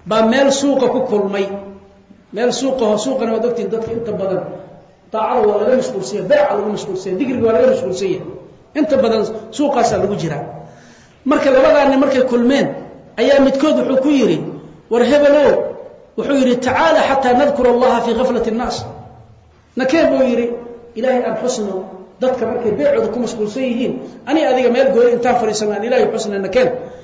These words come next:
Nin buu nin watay buu yidhi, saasuu ku watay. Meel gooni bay fadhiisteen, markaasuu Ilaahay subxaanahu wa tacaala dikrigiisii, qof walbaba Ilaahay dikrigiisa oo wada u akhriyey. Labadoodii baa mid dhintay, mid baa dhintay, Ibn Rajab baa kitaab ku soo guurinaya,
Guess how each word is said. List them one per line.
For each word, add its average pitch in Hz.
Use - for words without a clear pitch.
Nin 254
buu 226
nin 233
watay 202
buu 160
yidhi, 160
saasuu 240
ku 196
watay. -
Meel 254
gooni 254
bay 262
fadhiisteen, 262
markaasuu 233
Ilaahay 226
subxaanahu 214
wa -
tacaala 214
dikrigiisii, 208
qof 233
walbaba 254
Ilaahay 226
dikrigiisa 214
oo 202
wada 202
u 190
akhriyey. 185
Labadoodii 302
baa 285
mid 311
dhintay, 220
mid 175
baa 262
dhintay, 208
Ibn 220
Rajab 262
baa 254
kitaab 269
ku 269
soo 247
guurinaya, 226